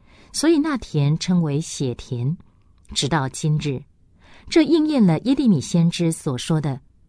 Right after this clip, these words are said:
：“他们拿了三十块银子，就是以色列人给他固定的价钱，用它买了陶匠的田，正如主所指示我的。”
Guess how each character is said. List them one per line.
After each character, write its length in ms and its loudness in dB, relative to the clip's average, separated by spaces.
：“他 140 6
们 160 8
拿 160 4
了 160 0
三 300 -6
十 100 -2
块 180 -2
银 220 -2
子， 260 -2
就 140 2
是 220 0
以 220 -6
色 180 0
列 160 0
人 400 0
给 140 0
他 220 -4
固 260 -2
定 160 4
的 100 2
价 200 0
钱， 420 -4
用 140 2
它 180 0
买 220 2
了 160 -2
陶 320 -6
匠 180 2
的 80 4
田， 400 -4
正 240 4
如 240 2
主 380 -2
所 260 -2
指 260 -6
示 220 -2
我 200 -4
的。” 180 -14